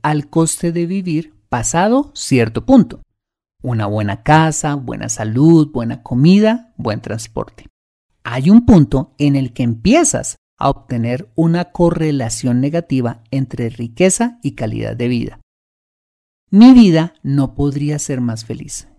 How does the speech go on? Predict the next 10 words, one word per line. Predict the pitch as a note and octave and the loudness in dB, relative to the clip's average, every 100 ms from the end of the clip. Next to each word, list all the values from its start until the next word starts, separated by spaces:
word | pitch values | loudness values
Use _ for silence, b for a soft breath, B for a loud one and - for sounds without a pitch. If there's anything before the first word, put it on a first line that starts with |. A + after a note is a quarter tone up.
| - | -14
De | A#2 G#2 G#2+ | -8 -4 -2
hecho, | A#2 A#2 E3 | -4 -4 -6
sería | - A#2+ A2 A2+ B2 | -4 -6 -4 -2 0
peor | - F#3+ D3 C#3+ B B | 4 6 6 4 B B
si | - F#3 | -2 0
tuviera | D#3+ C#3+ C3+ D3+ | 2 2 2 0
seis | D#3+ F#3 G3 A#3 - | 2 2 2 0 -6
u | B2+ B2+ | -2 0
ocho | C3 - - | 0 -4 -4
casas. | C4 - A#2+ | -4 -4 -10